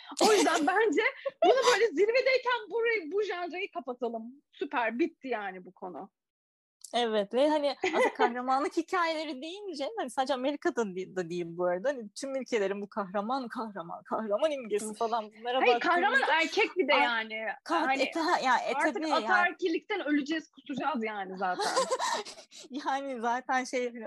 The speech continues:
Speaker 2: mesele oradan çıkıyor ya. O yüzden hani bu, bu türlü sinemaya zaten hani bu kahraman imgesi olan ve bu hikayelerin sürekli pohpohlandığı sinemaya hani hiçbir ülke sinemasına dayanamadığım için, e, bunu bu şekilde kapatmış <laughs> oldum burada.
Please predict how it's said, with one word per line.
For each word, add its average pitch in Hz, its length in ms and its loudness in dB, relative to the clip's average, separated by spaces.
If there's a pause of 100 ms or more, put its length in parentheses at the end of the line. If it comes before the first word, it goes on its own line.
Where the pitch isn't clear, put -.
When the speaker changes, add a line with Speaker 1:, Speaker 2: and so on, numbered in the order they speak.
(120)
Speaker 2:
mesele 240 380 0
oradan 214 420 2
çıkıyor 349 420 -8
ya. 208 200 -4 (400)
O 233 80 -2
yüzden 294 380 -2
hani 285 200 0
bu, 233 460 -2
bu 226 140 -4
türlü 277 340 0
sinemaya 277 560 -2
zaten 233 300 -2
hani 208 100 -2
bu 180 80 -10
kahraman 196 500 -4
imgesi 202 720 -4
olan 180 500 -2
ve 180 120 2
bu 175 240 -4
hikayelerin 190 580 -2
sürekli 202 400 -6
pohpohlandığı 196 680 -2
sinemaya 269 340 -6
hani 254 100 -4
hiçbir 247 320 -6
ülke 226 140 -6
sinemasına 190 540 -2
dayanamadığım 247 680 0
için, 254 260 -6 (460)
e, 220 60 0 (840)
bunu 254 220 0
bu 269 60 0
şekilde 269 260 2 (160)
kapatmış 262 300 0
<laughs> - 440 -10
oldum 277 220 -10
burada. 240 320 -10